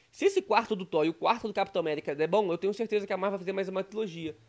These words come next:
Vai vir com mais dois filmes. E aí o Loki pode vir aparecer nesses próximos filmes,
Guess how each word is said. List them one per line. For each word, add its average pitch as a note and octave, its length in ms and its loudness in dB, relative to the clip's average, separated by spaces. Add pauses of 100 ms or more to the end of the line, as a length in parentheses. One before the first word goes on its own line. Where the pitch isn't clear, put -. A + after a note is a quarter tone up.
(260)
Vai D#3 140 0
vir D#3+ 220 -4
com F#3 100 -14
mais F#3 180 0
dois G3 220 2
filmes. D#3+ 300 -8
E A#3 100 -6
aí B3 180 4
o C#4+ 60 -4
Loki B3 260 0
pode C4+ 300 -2
vir C4+ 100 -4
aparecer B3 540 -4 (160)
nesses G#3 220 -2
próximos G3+ 460 -2
filmes, G#3 240 -10